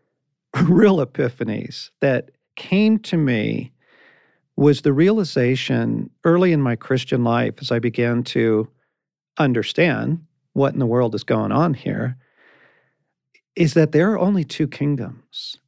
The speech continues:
in the world. There is the kingdom of God and the kingdom of darkness.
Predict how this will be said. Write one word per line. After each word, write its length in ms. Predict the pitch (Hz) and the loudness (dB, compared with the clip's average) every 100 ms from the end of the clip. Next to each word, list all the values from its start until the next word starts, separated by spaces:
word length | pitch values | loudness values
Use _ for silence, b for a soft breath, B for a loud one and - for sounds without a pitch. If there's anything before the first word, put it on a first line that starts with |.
| _ _ - | _ _ -2
in 160 | 143 | 0
the 60 | 131 | 0
world. 520 | 113 120 113 - _ _ _ - | 0 0 -2 -6 _ _ _ -4
There 140 | 120 | -2
is 120 | 123 | -2
the 100 | - | -4
kingdom 360 | 127 143 147 160 | -4 0 2 2
of 160 | 151 - | 0 -2
God 420 | 110 - - - _ _ - | -4 -4 -8 -18 _ _ -2
and 120 | 135 | 0
the 60 | 123 | 0
kingdom 380 | - 117 107 | -2 -2 0
of 160 | 107 95 | -2 -2
darkness. 680 | 107 107 - - - - | -2 -2 -6 -12 -12 -18